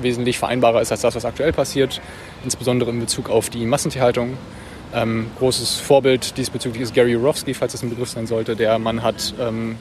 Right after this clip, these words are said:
Einreiseverbot in, glaub ich, sieben oder acht verschiedene Nationen weltweit,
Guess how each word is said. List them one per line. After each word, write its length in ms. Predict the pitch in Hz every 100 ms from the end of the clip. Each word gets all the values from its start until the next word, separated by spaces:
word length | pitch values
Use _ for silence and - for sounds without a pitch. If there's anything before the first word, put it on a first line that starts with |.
| -
Einreiseverbot 760 | 131 165 147 147 147 147 139 151
in, 80 | 147
glaub 140 | 131
ich, 100 | 131
sieben 240 | 131 151 151
oder 380 | 135 131 131 143 -
acht 200 | - -
verschiedene 380 | 135 - 143
Nationen 460 | 135 127 - 143 147
weltweit, 500 | 135 127 139 165 -